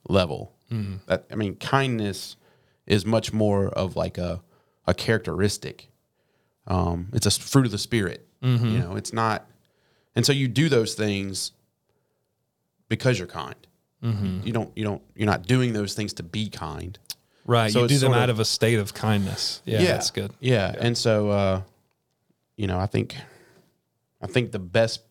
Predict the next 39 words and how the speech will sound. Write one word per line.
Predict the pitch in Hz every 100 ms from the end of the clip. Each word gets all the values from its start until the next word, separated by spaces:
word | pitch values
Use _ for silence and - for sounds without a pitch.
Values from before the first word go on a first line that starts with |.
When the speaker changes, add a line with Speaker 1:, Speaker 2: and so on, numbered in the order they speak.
| _ _ _ _ _ -
Speaker 1:
if | 120
you | 110
want | 120 107
to | 95
just | 98 -
start | - 123 113 -
being | 107 120 107 92
kind, | - 92 82 90 92 _ _ _ _
um, | - 87 85 87 - _
I | -
think | 101 - _ _ _
what | 98 92
you | 92
have | 95 -
to | 95 90 _ _ _
consider | 98 87 117 92
first | - 101 95 -
is | 87 -
how | 90 90 90 -
kind | - 110 95 90 85 - _ _ -
people | 104 95
have | 90
been | 80 95
to | -
you. | 90 92 104 - - _ _ _
Uh, | 117
Speaker 2:
Mm-hmm. | 117 98 95
Speaker 1:
from | 120 101
our | 104
perspective, | 104 - 101 95
how | 101
kind | - 107 95 85
God | 90 90 101 107 - _ _ _ -
has | 110
been | 90 104 110 113 _
to | - 120
us. | 117 120 - -
Speaker 2:
Yes, | 101
yeah. | 95